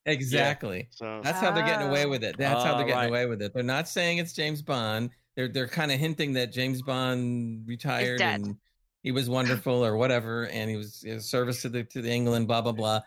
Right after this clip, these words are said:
Speaker 1: And they gotta get a new double oh seven, and that's this actress. That's how they're getting
Speaker 3: I
Speaker 1: around that
Speaker 3: wonder
Speaker 1: one.
Speaker 3: why they would do that. I don't understand it. Like, if they wanna have a spy movie as a woman lead,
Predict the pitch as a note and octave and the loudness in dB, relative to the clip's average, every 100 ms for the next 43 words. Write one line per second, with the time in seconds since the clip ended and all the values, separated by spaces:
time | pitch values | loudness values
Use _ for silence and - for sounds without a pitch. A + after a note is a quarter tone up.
0 | _ _ _ - A#2+ B2 C3+ C3 B2 B2+ | _ _ _ -2 0 2 2 2 2 2
1 | C#3 C3+ B2 A#2+ A#2 - A#2 A2+ G#2 G#2+ | 2 2 0 0 -2 0 -2 0 -2 -2
2 | A2+ - - _ _ _ _ A2 G#2+ A2+ | -2 -4 -14 _ _ _ _ -10 -6 -4
3 | G2+ - - - - _ _ _ _ _ | -6 -8 -20 -20 -20 _ _ _ _ _
4 | _ - A#2 - A2+ G#2+ A2+ A2+ G#3+ A#3+ | _ -8 -6 -2 -2 0 2 2 2 2
5 | B3 B3+ C#4 C4+ G#3+ A3 A3 A3 G#3+ G3 | 2 2 2 2 0 2 4 2 0 -4
6 | F#3+ F#3 E3+ - E3+ D#3+ D3 B2+ - - | -4 -6 -10 -6 -4 -4 -2 -2 -2 -6
7 | - F3 E3 E3 E3 C#3+ E3 E3+ - D#3+ | -4 -4 0 0 0 -2 -4 -6 -4 0
8 | D3+ D3 C#3 - E3 D#3+ - G3+ - G3+ | 0 0 -2 0 0 -2 -2 -8 -2 0
9 | G3+ F#3+ G3 G#3+ G#3+ G3 F#3 - - - | 0 2 2 4 2 0 -4 -8 -10 0
10 | E3 E3+ G3+ G3 G3+ G3+ G3 E3+ D#3+ D#3 | 2 4 2 0 -2 -2 0 -2 -2 -10
11 | D3+ D#3+ D#3+ E3 D#3 D3+ F3 | -6 -6 -6 -8 -4 -2 -2